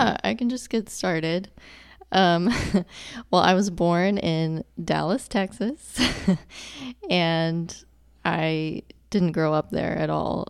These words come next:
Speaker 2: Um, we moved away from there when I was two, and, um, I do have some memories of it, though. So technically, I'm a Texan, but I don't relate to any Texas culture. So <laughs>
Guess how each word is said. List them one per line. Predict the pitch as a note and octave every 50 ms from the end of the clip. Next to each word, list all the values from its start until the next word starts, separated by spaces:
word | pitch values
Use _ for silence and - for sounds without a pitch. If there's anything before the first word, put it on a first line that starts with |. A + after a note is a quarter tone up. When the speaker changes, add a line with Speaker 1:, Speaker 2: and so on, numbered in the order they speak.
| - -
Speaker 2:
Um, | F3 D#3+ D#3+ - - -
we | - E3+ E3 E3
moved | E3 D#3+ D#3 D#3+ - D#3
away | D3+ D#3 D3+ D#3
from | - - D3+ D#3
there | D#3 D#3 D3+ D#3
when | D#3 D#3
I | E3 D#3
was | D#3 E3 E3 - -
two, | - - A3+ G3 F3 E3 D#3+ E3 F3+ - - - - - - - - - _ _ _
and, | - D#3 D#3+ D#3+ E3 D#3+ D#3+ D#3+ D#3+ E3 D#3+ - - - - _ _ -
um, | E3 E3 D#3+ D#3 D#3 D#3 D3+ D3+ D#3 D#3+ F3 - _ _ _ _ _ _ _ -
I | F3
do | E3+ - F#3
have | G#3 G#3 F#3 -
some | - F3 E3
memories | D#3+ E3+ F#3+ F3 D#3+ - - - -
of | - - A3+
it, | - - -
though. | - - - - F3 F3+ F#3
So | - - - F3 E3 D#3+
technically, | - - - A3 A#3+ C#4+ C#4 C4+ B3+ - C#4 C4 B3+ B3+ G3+
I'm | - G3+ G#3
a | F#3+
Texan, | - - G#3 F3+ F#3 - - - F3+ F#3 F3+ F3+ F3
but | E3+ - - F3 - - -
I | - - E3 E3 - - _ - A#3+ G#3 G3
don't | - F3+ E3+ E3 -
relate | - F#3 F3 E3+ E3+ E3 E3 E3 - - _ _ _ _ _ _ -
to | - - E3+ E3 D#3+ D#3+ -
any | - F3 E3+ E3+ F3 E3+ E3+ E3 E3 - - _ _ _ _ _ _ -
Texas | - G#3+ F3 E3+ - - E3+ E3+ -
culture. | - - - G3 A3 A3 - - D#3 - - - G#3+ G3+
So | - - - E3+ D#3+ E3 F#3+ G3+ - - - - - - -
<laughs> | -